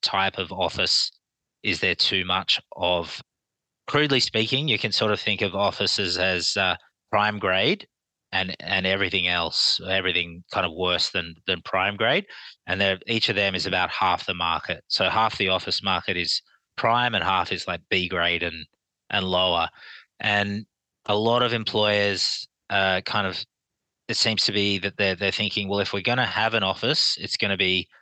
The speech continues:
a quality office that, that it is attractive for people to come into." But there aren't that many vacancies in the, the, the most modern prime grade assets with the good, good energy ratings, um, in the best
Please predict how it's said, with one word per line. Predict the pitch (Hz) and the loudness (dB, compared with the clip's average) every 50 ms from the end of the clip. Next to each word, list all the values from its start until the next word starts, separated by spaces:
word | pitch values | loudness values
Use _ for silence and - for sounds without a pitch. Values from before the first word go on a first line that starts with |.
| _ _ _ - 92 | _ _ _ -6 -6
a | 90 | -4
quality | - - 113 110 107 107 101 98 95 | 0 2 2 4 4 4 4 4 4
office | 95 92 - 110 98 - - - | 2 2 0 0 0 0 -2 0
that, | 107 95 87 - - - | 0 -2 -2 -2 -4 -4
that | 107 98 87 | -2 -2 -2
it | 90 - _ _ - | -2 -4 _ _ -8
is | 104 85 92 | -4 -2 -2
attractive | - - - 104 92 87 - - 104 92 - | 0 0 0 0 0 -2 -2 -4 -4 -4 -4
for | - - | -6 -6
people | - - 95 92 - 95 | -4 -2 -2 -2 -4 -6
to | - - - | -8 -8 -6
come | - 101 101 95 | -2 -2 0 0
into." | 95 107 131 135 - - 165 196 254 - - - - - - - - - - _ - | 0 -2 -2 -2 0 0 2 0 0 -2 -6 -16 -20 -18 -18 -20 -20 -20 -20 _ -4
But | - 107 85 | -2 0 2
there | 120 107 104 | 2 4 4
aren't | 107 113 117 117 - 98 | 4 4 2 0 -2 -2
that | 104 104 104 - | 0 0 0 0
many | 104 98 95 98 95 92 95 92 90 98 - _ _ - | 0 0 0 2 2 2 2 0 -2 -4 -8 _ _ -2
vacancies | 92 98 101 107 - - 101 95 - - 92 90 90 98 117 120 - - | 0 0 2 0 0 -2 -4 -2 -2 0 0 0 0 0 0 -2 -2 -2
in | - - 92 90 90 | -2 -2 -2 -2 0
the, | 92 92 92 90 90 90 90 92 80 - _ _ | 0 0 2 2 0 0 -2 -6 -10 -16 _ _
the, | 95 92 87 - - _ - | -6 -6 -6 -6 -12 _ -6
the | - - | -4 -2
most | 95 98 95 - - - | 0 2 2 2 0 -2
modern | 98 92 92 95 92 92 90 90 90 87 87 90 _ _ - | -2 0 2 2 2 2 0 0 -2 -4 -10 -12 _ _ -10
prime | - - 92 90 92 92 90 | -4 -2 0 0 0 -2 -2
grade | 92 90 90 90 90 90 | 0 0 0 2 2 2
assets | 87 87 87 - - 95 90 82 - - | 0 0 -2 -2 -2 -4 -4 -4 -4 -4
with | - 95 - - | -4 -4 -4 -6
the | - - | -8 -6
good, | - 101 95 92 90 - - - - - - _ - | -4 -2 -2 -2 -4 -6 -20 -20 -20 -20 -20 _ -6
good | - 101 90 | -2 -2 0
energy | 90 90 92 92 90 - 98 95 | 0 0 0 0 0 0 -2 0
ratings, | 90 90 87 90 92 87 87 87 87 87 87 85 - - - - _ _ _ _ _ - | 0 0 0 2 2 0 0 -2 -2 -4 -4 -4 -2 -2 -2 -2 _ _ _ _ _ -6
um, | 95 95 87 85 85 | -2 -2 -2 -2 -4
in | 87 95 98 95 | -4 -4 -4 -2
the | 98 95 | -2 0
best | 90 98 92 85 - - - | 0 0 0 2 0 -2 -4